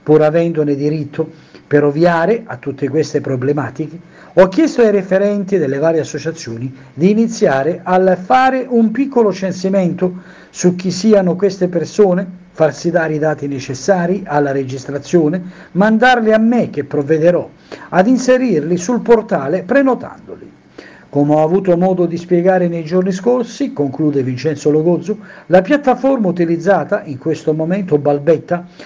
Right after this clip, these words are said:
ma come da assicurazioni ricevute dal responsabile del centro vaccinale di Siderno, il dottor Pasquale Mesiti, entro fine settimana dovrebbero essere risolti i problemi e il sistema dovrebbe andare a regime.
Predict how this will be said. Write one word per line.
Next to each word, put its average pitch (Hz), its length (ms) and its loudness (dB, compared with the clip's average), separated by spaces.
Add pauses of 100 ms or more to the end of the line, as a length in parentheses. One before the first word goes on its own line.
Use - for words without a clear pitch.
(160)
ma 156 160 2
come 208 300 2
da 185 100 2
assicurazioni 180 880 0
ricevute 175 640 0
dal 117 140 -14
responsabile 139 720 -4
del 131 160 -8
centro 151 340 -4
vaccinale 143 500 -4
di 131 120 -6
Siderno, 160 680 -2 (220)
il 135 140 -4
dottor 139 320 0
Pasquale 147 440 -4
Mesiti, 143 480 -8 (300)
entro 233 340 4
fine 285 280 0
settimana 175 680 -4 (220)
dovrebbero 233 480 4
essere 226 320 0
risolti 208 400 -2
i 196 40 2
problemi 175 640 0 (220)
e 160 100 -2
il 160 140 2
sistema 175 600 0
dovrebbe 214 380 2
andare 269 300 2
a 233 80 0
regime. - 520 -8